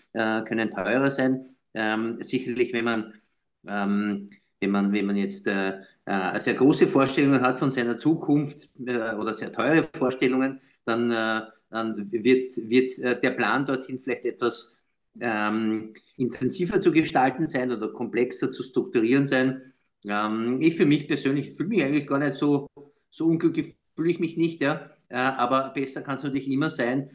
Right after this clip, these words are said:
Und, ähm, wenn ich etwas mehr Zeit hätte, zum Beispiel, äh, meinen, meine geliebten Sportarten auszuüben, mehr Zeit zu haben für die Familie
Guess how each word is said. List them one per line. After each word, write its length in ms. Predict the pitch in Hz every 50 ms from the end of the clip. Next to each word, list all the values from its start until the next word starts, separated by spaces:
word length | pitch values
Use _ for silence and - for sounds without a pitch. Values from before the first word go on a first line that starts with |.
| - _ _ _
Und, 360 | - 131 127 131 131 127 131 135
ähm, 640 | 123 120 120 120 120 123 123 123 123 127 131 127 104
wenn 140 | 123 127 135
ich 180 | 147 143 -
etwas 380 | 147 127 - 147 131 127 - -
mehr 240 | 127 127 131 123 - _ _ _ - 127
Zeit 320 | 127 127 120 120 123 -
hätte, 640 | - 135 131 131 - - 131 123 127 123 127 123 123
zum 140 | - 120 110
Beispiel, 680 | 117 107 107 - - - - 117 110 110 110 107 107 107
äh, 320 | 110 113 110 104 104 104
meinen, 640 | 107 110 110 107 107 107 113 113 110 113 113 113 107 110
meine 260 | 110 113 107 113 117 113
geliebten 360 | - 123 120 117 - - 117
Sportarten 640 | - - - 165 165 165 151 139 135 - - 151 143
auszuüben, 840 | 131 127 131 131 - - - 156 131 147 131 127 135 131 127 127 123
mehr 200 | 120 120 117 117
Zeit 280 | - - 120 120 113 -
zu 240 | - - 131 117 113
haben 180 | 113 113 113
für 100 | - 117
die 100 | 113 113
Familie 520 | - 123 135 151 160 156 147 151 143 135